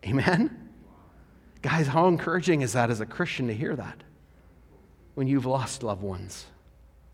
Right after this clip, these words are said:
Hallelujah. These are powerful beings sent here to serve those who will inherit salvation. But here's my question, and this is where the Lord led me in my sermon that was like the aha moment.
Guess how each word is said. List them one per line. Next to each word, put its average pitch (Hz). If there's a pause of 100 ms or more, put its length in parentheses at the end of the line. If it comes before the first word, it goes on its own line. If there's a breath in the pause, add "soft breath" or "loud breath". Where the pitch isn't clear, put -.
(120)
Hallelujah. 104 (680 soft breath)
These 147
are 127
powerful 120
beings 104
sent 120
here 117
to 98
serve 117
those 101
who 113
will 104
inherit 104 (560 soft breath)
salvation. 113 (1800 soft breath)
But 104
here's 151
my 147
question, 120
and 104
this 117
is 123
where 127
the 113
Lord 110
led 107
me 123
in 120
my 110
sermon 101
that 101
was 107
like 107
the 104
aha 104
moment. 101